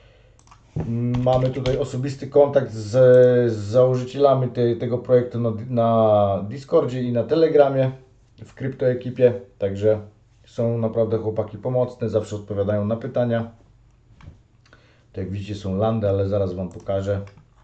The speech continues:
bo udało mi się, tylko sto landów wyszło jednak jako ja, jako jeden i jeszcze jeden, jeden z ek-, z kryptoekipy d-,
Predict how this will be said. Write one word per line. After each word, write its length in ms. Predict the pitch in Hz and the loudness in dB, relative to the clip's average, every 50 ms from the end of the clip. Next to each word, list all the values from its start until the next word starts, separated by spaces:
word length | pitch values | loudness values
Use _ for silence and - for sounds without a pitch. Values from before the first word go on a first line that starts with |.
| _ _ _ _ _ _ _ _ _ _ _ - | _ _ _ _ _ _ _ _ _ _ _ -8
bo 80 | 101 | -6
udało 320 | 98 98 92 107 101 98 95 | -4 2 4 4 4 4 4
mi 140 | 95 95 | 0 -2
się, 180 | - - 98 92 | -4 -6 -8 -10
tylko 340 | 90 - 110 107 - 113 101 | -8 -10 -10 -8 -6 -6 -8
sto 180 | - - 127 | -2 0 2
landów 420 | 123 120 117 113 110 110 104 98 92 | 4 4 2 2 0 0 -2 -2 -2
wyszło 320 | 107 110 113 - 107 107 | -2 -4 -2 -2 -2 0
jednak 340 | 107 104 101 98 95 98 95 98 - - - 104 104 101 - - _ _ _ - - - | 0 0 0 -2 -4 -4 -6 -8 -12 -18 -18 -16 -16 -16 -18 -20 _ _ _ -20 -14 -6
jako 260 | 120 110 104 - 107 | -4 -4 -4 -4 -4
ja, 440 | 101 101 107 107 110 110 104 - - - _ _ _ _ _ _ _ _ _ - | -2 0 0 2 2 0 -4 -6 -10 -18 _ _ _ _ _ _ _ _ _ -10
jako 200 | 101 95 107 104 | -8 -4 -2 0
jeden 480 | 107 107 110 104 107 110 107 104 101 95 - - _ _ _ 101 117 - - _ _ | 2 4 4 4 2 0 0 -2 -6 -10 -14 -20 _ _ _ -20 -20 -20 -20 _ _
i 180 | 135 123 113 107 | -14 -10 -6 -4
jeszcze 300 | 107 107 104 - 107 101 | -4 -4 -6 -6 -4 -4
jeden, 360 | 104 104 101 101 101 101 101 | -2 -2 -2 -2 -4 -4 -6
jeden 380 | 107 104 104 98 92 101 98 95 | -6 -6 -6 -6 -4 -6 -6 -6
z 40 | - | -8
ek-, 340 | - - - - - - - | -10 -12 -16 -18 -20 -20 -20
z 100 | - - | -16 -10
kryptoekipy 580 | - 110 - - 110 104 - 101 95 110 107 | -8 -8 -4 -2 -4 -4 -4 -8 -8 -8 -6
d-, 240 | 95 104 104 101 | -6 -6 -6 -8